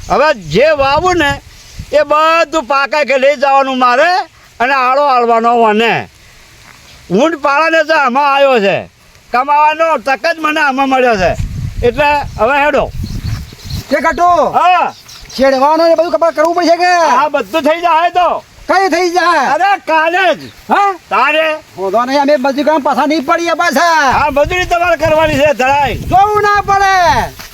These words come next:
Speaker 1: ચિંતા કર્યા વગર બરોબર ધરાઈને મજૂરી કરો.
Speaker 2: બસ,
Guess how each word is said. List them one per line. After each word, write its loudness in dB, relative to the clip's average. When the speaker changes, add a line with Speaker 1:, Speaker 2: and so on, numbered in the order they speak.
Speaker 1:
ચિંતા -2
કર્યા 0
વગર 0
બરોબર 2
ધરાઈને -2
મજૂરી -2
કરો. 0
Speaker 2:
બસ, 0